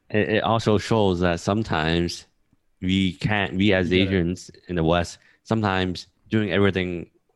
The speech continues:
Speaker 1: by the books and all the stuff works, but also sometimes you just gotta dirty your hands a little, and, you know, you know,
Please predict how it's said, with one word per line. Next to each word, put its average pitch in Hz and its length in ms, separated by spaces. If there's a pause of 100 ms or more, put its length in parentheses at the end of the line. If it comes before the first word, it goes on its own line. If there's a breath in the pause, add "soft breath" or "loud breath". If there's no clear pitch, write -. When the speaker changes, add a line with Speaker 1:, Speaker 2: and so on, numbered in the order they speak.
(380)
Speaker 1:
by 95 160
the 92 60
books 90 360
and 87 220
all 85 140
the 82 100
stuff 87 300 (420)
works, 90 460
but - 220
also 87 320
sometimes 90 500
you 80 140
just 85 200
gotta 80 280 (920 soft breath)
dirty 113 220
your 104 180
hands 110 340
a 98 60
little, 85 360
and, 85 280
you 90 80
know, 82 200 (380)
you 98 60
know, 90 240